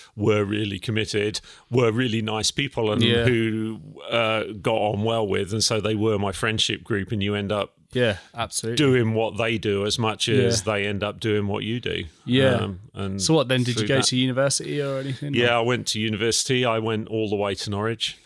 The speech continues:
Speaker 2: <laughs> Oh, wow.
Speaker 1: um, and went to the University of East Anglia.
Speaker 2: W-, w-,
Speaker 1: Um,
Speaker 2: represent?
Speaker 1: Sorry?
Speaker 2: W-, I don't know. It's just
Speaker 1: Oh.
Speaker 2: I feel like there'll be people listening, like, I don't know, they always cheer when their uni's like
Speaker 1: Oh, yeah. There's,
Speaker 2: Like,
Speaker 1: there's a
Speaker 2: whoop, whoop.
Speaker 1: few,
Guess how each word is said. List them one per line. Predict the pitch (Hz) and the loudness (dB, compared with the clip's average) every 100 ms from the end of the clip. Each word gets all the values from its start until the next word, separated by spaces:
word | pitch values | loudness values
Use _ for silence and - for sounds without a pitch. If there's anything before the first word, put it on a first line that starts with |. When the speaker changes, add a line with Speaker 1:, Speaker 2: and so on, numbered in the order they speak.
| - | -16
Speaker 2:
<laughs> | - | -2
Oh, | 117 | 0
wow. | 104 127 120 104 | 4 4 4 2
Speaker 1:
um, | 95 | -2
and | - 104 | -4 -2
went | 107 101 | -2 -2
to | |
the | - | -4
University | 104 104 101 104 - 113 | -2 -2 0 -2 -2 -4
of | 104 | -4
East | 110 - | -4 -4
Anglia. | 139 117 127 127 _ - | -4 -4 -4 -6 _ -4
Speaker 2:
W-, | 120 | -2
w-, | - 131 | 0 0
Speaker 1:
Um, | 107 107 107 | 0 -2 -2
Speaker 2:
represent? | 104 110 120 123 127 - - - - - - - - - - - _ _ _ | -2 -2 0 -2 -4 -16 -20 -20 -20 -18 -18 -20 -20 -20 -20 -20 _ _ _
Speaker 1:
Sorry? | - 143 131 175 - - - | 0 4 4 2 -6 -12 -10
Speaker 2:
W-, | 131 107 | -8 -4
I | 101 | -2
don't | 104 | 0
know. | 101 | 0
It's | 104 98 | 0 2
just | 123 117 | 2 2
Speaker 1:
Oh. | |
Speaker 2:
I | 104 | 0
feel | - 120 | 0 2
like | 120 | 2
there'll | 113 | 0
be | 110 110 | 0 0
people | 120 110 110 | 0 0 2
listening, | 107 - 113 107 104 | 2 2 2 2 2
like, | 104 104 110 _ _ _ _ - | 0 0 -2 _ _ _ _ -8
I | 120 | -4
don't | 113 | 0
know, | 110 | 2
they | 107 | 2
always | 113 104 | 2 0
cheer | - 120 107 | 0 2 2
when | 104 101 | 2 0
their | 104 | -2
uni's | 110 110 107 104 - | 0 2 2 2 0
like | 101 165 | 2 2
Speaker 1:
Oh, | 156 | 4
yeah. | 156 151 151 120 95 - | 2 2 0 -2 -4 -2
There's, | 165 135 180 | 0 2 6
Speaker 2:
Like, | 381 | 6
Speaker 1:
there's | 143 | 6
a | |
Speaker 2:
whoop, | 156 | 6
whoop. | |
Speaker 1:
few, | 185 190 139 113 | 6 2 2 0